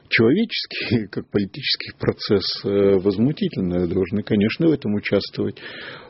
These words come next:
В России, так же, как в Японии, в этом участвует общество. Это, там это вопрос, э, национальный, вопрос общества.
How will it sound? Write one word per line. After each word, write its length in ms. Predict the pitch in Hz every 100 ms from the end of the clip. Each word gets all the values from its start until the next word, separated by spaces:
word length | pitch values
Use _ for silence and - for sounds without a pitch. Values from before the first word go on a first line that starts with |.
| -
В 140 | 95
России, 420 | 104 - - 190 170
так 220 | 123 98
же, 140 | 101
как 160 | 131 -
в 20 | 110
Японии, 540 | 113 - 190 226 165
в 60 | 98
этом 240 | - 95
участвует 560 | 95 - 95 - 104 -
общество. 440 | - - - 95
Это, 100 | 95 _
там 220 | 123 139
это 240 | 165 196 170 - -
вопрос, 420 | 110 101 123 127 127 - 131
э, 480 | 120 123 117 - -
национальный, 840 | - 131 131 208 226 240 131 90 135
вопрос 400 | 107 - 139 -
общества. 500 | 202 - - -